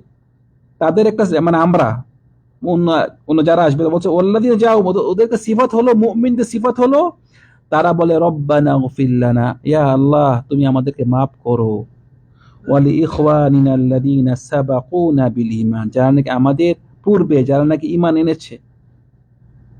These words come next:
সাহাবাগণ, যারা আমাদের পূর্বে ঈমান এনেছে, তাদেরকেও তুমি কি ক্ষমা করো। "ওয়ালা তাজআল ফী কুলুবিনা গিল্লাল লিল্লাযীনা আমানু", আমাদের অন্তরে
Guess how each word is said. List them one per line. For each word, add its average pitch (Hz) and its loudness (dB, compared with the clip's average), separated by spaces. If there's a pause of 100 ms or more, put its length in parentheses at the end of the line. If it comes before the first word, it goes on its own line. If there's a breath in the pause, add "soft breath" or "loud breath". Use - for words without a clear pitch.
(560)
সাহাবাগণ, 151 0 (440)
যারা 143 0
আমাদের 160 -2
পূর্বে 156 0
ঈমান 156 2
এনেছে, 139 -2 (180 soft breath)
তাদেরকেও 226 0
তুমি 214 0
কি 156 0 (360)
ক্ষমা 165 -2
করো। 127 -4 (1000 loud breath)
"ওয়ালা 247 2
তাজআল 185 0
ফী 156 -4
কুলুবিনা 135 0
গিল্লাল 196 0
লিল্লাযীনা 123 0
আমানু", 110 -2
আমাদের 196 2
অন্তরে 196 0